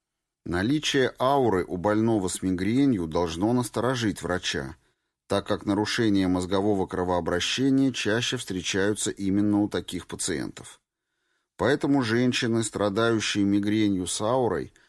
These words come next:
должны избегать гормональных противозачаточных препаратов, немедленно бросить курить и особенно тщательно следить за уровнем своего холестерина и сахара – а также проводить профилактическое лечение мигрени бета-блокаторами,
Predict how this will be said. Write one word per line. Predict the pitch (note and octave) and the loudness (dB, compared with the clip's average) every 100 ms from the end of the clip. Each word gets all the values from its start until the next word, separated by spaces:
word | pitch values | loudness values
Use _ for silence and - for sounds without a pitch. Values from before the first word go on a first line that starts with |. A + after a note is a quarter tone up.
| _ - | _ -4
должны | F2 G2 F#2 B2 D3 | -2 0 0 2 2
избегать | A2+ G#2+ F#2+ A2 A#2 | 2 0 2 2 2
гормональных | G#2 G2+ G2 F#2 G2 A2+ A2+ - | 0 2 2 2 2 2 0 -2
противозачаточных | G2 F#2 G2 F#2+ F2+ G2 G2 G2 - F#2 | -4 -4 -4 -2 -2 -2 -4 -4 -4 -6
препаратов, | F#2 F#2 G2 G2+ C#2+ - - - _ _ _ - | -4 -2 0 0 -2 -6 -16 -20 _ _ _ -4
немедленно | F2 F#2 A#2+ A2 G#2+ G#2 | 0 2 2 2 2 2
бросить | F#2+ G#2 G2+ - | 2 0 0 -6
курить | - A#2+ G#2+ D#2+ - - _ _ _ | -4 -2 0 -2 -6 -10 _ _ _
и | E2 | -2
особенно | F#2 - B2 B2 A#2 G#2 | -2 0 0 2 2 0
тщательно | - B2 A#2+ A#2 A2 | 0 0 0 -2 0
следить | G#2+ G#2 F#2 G2 A2+ | 0 0 0 0 0
за | G2 | 2
уровнем | F#2 G2+ A2+ A2 A2 | 2 2 2 2 2
своего | - F#2 F2+ F2 G2+ | 0 -2 -2 -2 -2
холестерина | A2+ F#2+ - F#2 E2+ G2+ G2+ | -2 -2 -2 -4 0 2 2
и | - | 0
сахара – | G2+ - C#2+ - - G1+ - _ _ _ - | -4 -2 -2 -2 -8 -10 -12 _ _ _ -4
а | E2+ | 0
также | B2 C#3 B2+ | 2 2 0
проводить | - B2 A2+ G#2+ C3 | 0 2 2 2 0
профилактическое | - G#2+ A2 G#2+ - A#2 G#2 - A2 F#2+ | -2 -2 0 0 -2 -4 -4 -2 0 2
лечение | F#2+ F#2+ A#2 G2+ F2+ | 0 0 2 4 4
мигрени | F2 F2+ F2 G#2+ B2+ C3 | 4 2 2 2 4 4
бета-блокаторами, | A2+ G2 F#2 F#2+ G2+ G#2+ - D#2+ B1+ A1 G1+ | 2 0 0 0 0 0 0 -2 -4 -10 -12